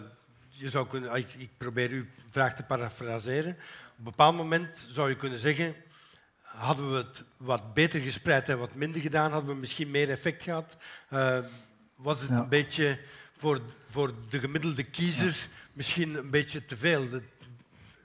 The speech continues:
Speaker 1: het is een open vraag, het is niet
Speaker 2: Ja.
Speaker 1: mijn vraag, maar
Speaker 2: Nee, ik, allee, ten eerste, dat was niet georchestreerd, hè, ook al werd dat door sommigen <laughs> gesuggereerd, maar die klimaatjongeren, die hebben gewoon van in het begin op een geweldige manier gezegd van: "Wij gaan hiermee door tot aan de verkiezingen."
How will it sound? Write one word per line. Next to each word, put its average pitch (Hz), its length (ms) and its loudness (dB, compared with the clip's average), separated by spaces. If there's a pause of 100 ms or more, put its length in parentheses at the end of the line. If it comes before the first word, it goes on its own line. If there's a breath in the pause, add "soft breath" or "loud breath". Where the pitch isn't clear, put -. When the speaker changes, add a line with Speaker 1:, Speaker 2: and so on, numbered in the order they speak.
Speaker 1:
het - 100 -16
is 139 100 -6
een 127 200 -8 (140)
open 135 240 -6
vraag, 143 180 4
het - 100 -8
is - 120 -10
niet 117 100 2
Speaker 2:
Ja. 113 60 4
Speaker 1:
mijn 123 200 2
vraag, 120 220 -4 (100)
maar 120 140 -12 (260)
Speaker 2:
Nee, 143 260 8
ik, 160 120 -2
allee, 147 260 8 (580)
ten 127 120 4
eerste, 151 300 4 (480)
dat 120 220 0
was 117 180 -4
niet 135 120 -2
georchestreerd, 120 760 -2
hè, 123 120 -2
ook 120 140 -2
al 110 100 4
werd 120 140 4
dat 127 120 4
door 117 80 2
sommigen 120 480 2 (100)
<laughs> - 140 -4
gesuggereerd, 120 640 4
maar 117 140 6 (380 loud breath)
die 113 100 -4
klimaatjongeren, 135 800 8
die 110 120 4
hebben 113 200 4
gewoon 123 320 4
van 110 180 6
in 151 80 6
het 135 140 2
begin 120 380 2
op 110 180 -6
een 107 260 0
geweldige 120 420 6
manier 120 300 4
gezegd 117 320 0
van: 110 140 0
"Wij 107 180 4
gaan 110 180 4
hiermee 104 280 2
door 135 220 0
tot - 200 -6
aan 107 140 2
de 104 60 -2
verkiezingen." 127 580 -4